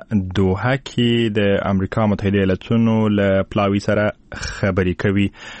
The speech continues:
طالبان له څو ورځو راهیسې په دوحه کې دي. تر دې مخکې له اروپایي پلاوي سره کتلي او همدارنګه د قطر د بهرنیو چارو له وزارت چارواکو سره هم لیدلي دي. د طالبانو د حکومت د پلاوي مشر امیر خان متقي وایي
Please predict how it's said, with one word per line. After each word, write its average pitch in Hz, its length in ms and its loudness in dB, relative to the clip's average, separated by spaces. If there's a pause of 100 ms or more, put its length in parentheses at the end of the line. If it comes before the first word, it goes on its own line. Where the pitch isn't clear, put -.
(180)
طالبان 101 440 2
له 98 100 2
څو 107 140 0
ورځو 98 260 0
راهیسې 131 540 0
په 110 400 2
دوحه 98 200 2
کې - 220 -2
دي. 95 160 2
تر 98 140 0
دې 101 160 4
مخکې 123 260 -2 (160)
له 107 240 2
اروپایي 117 880 0 (100)
پلاوي 113 300 2
سره 120 220 0
کتلي 120 260 0
او - 80 4
همدارنګه 101 500 2
د - 140 -10
قطر 117 320 -2
د 98 100 0
بهرنیو 101 360 0
چارو 101 340 2
له 95 160 0
وزارت 95 380 -2
چارواکو 95 380 -2
سره 98 200 0
هم 110 400 0
لیدلي 98 340 0
دي. 98 80 0 (400)
د 135 140 -2
طالبانو 131 340 2
د 117 120 0
حکومت 113 280 0
د 101 80 -6
پلاوي 107 300 2
مشر 101 240 -2
امیر 92 180 -4
خان 107 240 2
متقي 107 320 -2
وایي 117 480 0